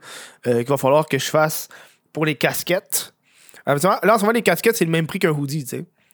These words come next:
Sauf que le problème, euh, euh, puis c'est ça un peu la, la stratégie que, que moi je fais,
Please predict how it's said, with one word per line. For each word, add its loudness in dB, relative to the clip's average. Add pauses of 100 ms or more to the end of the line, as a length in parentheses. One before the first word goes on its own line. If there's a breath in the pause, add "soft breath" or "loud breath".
Sauf -12
que -4
le -4
problème, 0 (1080 soft breath)
euh, -4 (120)
euh, -12 (300)
puis -16
c'est -10
ça 2
un 0
peu 0
la, 2
la 2
stratégie 0
que, 2
que -4
moi -2
je -4
fais, 0